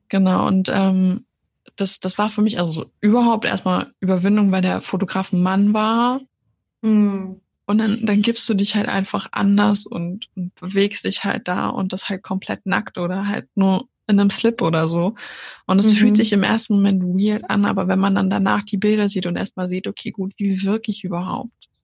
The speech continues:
Speaker 2: Mhm.
Speaker 1: Und, ähm, aber halt auch einfach die Reaktionen, als ich eins dieser Bilder gepostet habe und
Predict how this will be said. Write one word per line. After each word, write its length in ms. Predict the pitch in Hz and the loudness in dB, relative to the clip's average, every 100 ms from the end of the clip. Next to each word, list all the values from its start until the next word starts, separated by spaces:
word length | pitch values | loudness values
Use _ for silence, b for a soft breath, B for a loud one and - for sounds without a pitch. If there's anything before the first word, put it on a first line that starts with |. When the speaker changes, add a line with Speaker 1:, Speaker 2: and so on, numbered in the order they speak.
| _ _ _ _ | _ _ _ _
Speaker 2:
Mhm. 180 | 214 208 | 2 4
Speaker 1:
Und, 440 | 202 208 202 185 - | 6 6 4 2 -4
ähm, 440 | 196 190 185 190 - _ _ _ | -2 0 0 -2 -6 _ _ _
aber 280 | 202 202 - | 0 0 2
halt 200 | - 208 | 0 -2
auch 120 | 202 | -2
einfach 260 | 202 202 202 | -2 -2 -4
die 160 | - | -2
Reaktionen, 840 | 170 170 - - 220 226 180 - - | -2 -2 -4 0 2 4 2 -2 -2
als 180 | 196 196 | -2 -2
ich 280 | 190 - | -6 -4
eins 320 | - 185 185 - | 0 2 2 2
dieser 240 | 196 190 | 0 0
Bilder 260 | 185 190 185 | 0 0 -2
gepostet 600 | 190 - 202 196 - - | -4 -2 0 0 -8 -4
habe 240 | 180 170 | -2 -2
und 320 | - 180 175 | -2 -2 -4